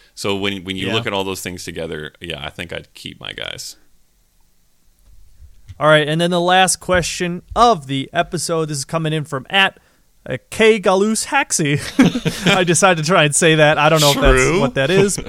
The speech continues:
Speaker 2: but
Speaker 1: <laughs>
Speaker 2: it's, uh, all right, the question is, would you risk playing Sammy Watkins on Monday night? Uh, he's had that foot injury going on, and it sounds like he might play, but just,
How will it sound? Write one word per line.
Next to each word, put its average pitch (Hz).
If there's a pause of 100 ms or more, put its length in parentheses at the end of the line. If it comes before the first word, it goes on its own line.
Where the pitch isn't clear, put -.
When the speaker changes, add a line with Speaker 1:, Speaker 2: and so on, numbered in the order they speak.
Speaker 2:
but 156 (280)
Speaker 1:
<laughs> -
Speaker 2:
it's, 156
uh, 147
all 175
right, 160
the 175
question 240
is, 180
would 165
you 185
risk 190
playing 160
Sammy 185
Watkins 156
on 131
Monday 175
night? 175 (500)
Uh, 127 (180)
he's 139
had 135
that 127
foot 208
injury 120
going 120
on, 117
and 120
it 120
sounds 143
like 127
he 135
might 123
play, 113
but 117
just, -